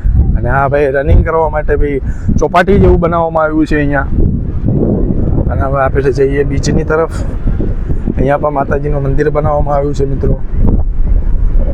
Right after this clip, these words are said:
જય માતાજી. હવે જોઈએ આપણે ધીરે ધીરે,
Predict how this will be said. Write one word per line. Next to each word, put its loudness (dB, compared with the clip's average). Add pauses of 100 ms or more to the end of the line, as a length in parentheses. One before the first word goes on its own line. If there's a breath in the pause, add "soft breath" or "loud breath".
(580)
જય 2
માતાજી. 0 (3750)
હવે 2
જોઈએ 0
આપણે 0
ધીરે 0
ધીરે, 0